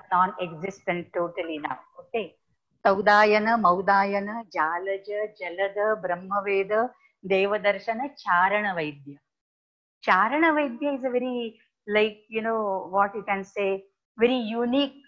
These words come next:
sort of, uh, word. Charana from chara, to move around, to go around, okay? Vaidya, he is a doctor.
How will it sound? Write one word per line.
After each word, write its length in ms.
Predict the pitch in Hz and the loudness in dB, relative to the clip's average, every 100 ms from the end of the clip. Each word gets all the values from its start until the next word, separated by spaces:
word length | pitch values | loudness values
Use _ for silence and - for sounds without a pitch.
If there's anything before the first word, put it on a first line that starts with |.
| - - - | -20 -14 0
sort 220 | 220 208 208 | 2 2 0
of, 120 | 202 - - | -2 -4 -2
uh, 280 | 185 170 165 165 | 2 2 2 2
word. 440 | 220 208 175 208 - _ _ - | 4 6 2 -4 -16 _ _ 2
Charana 560 | 233 208 262 285 320 320 | 4 6 4 2 0 -2
from 220 | 254 226 - | -8 -8 -8
chara, 320 | 233 220 247 240 | -4 -2 -4 -6
to 80 | |
move 240 | 208 196 196 | -10 -6 -4
around, 300 | 151 139 151 _ _ _ _ - | -4 -4 -8 _ _ _ _ -10
to 80 | 214 | -8
go 240 | 165 196 | 0 4
around, 280 | 202 160 139 135 - | 4 4 -2 -6 -12
okay? 320 | - - 220 - _ _ _ | -8 -6 -6 -10 _ _ _
Vaidya, 460 | 240 277 233 269 294 - _ _ _ | 2 2 0 -4 -4 -8 _ _ _
he 80 | - | -6
is 100 | 180 | -2
a 60 | 170 | 2
doctor. 440 | 165 202 - 151 | 2 2 -2 -16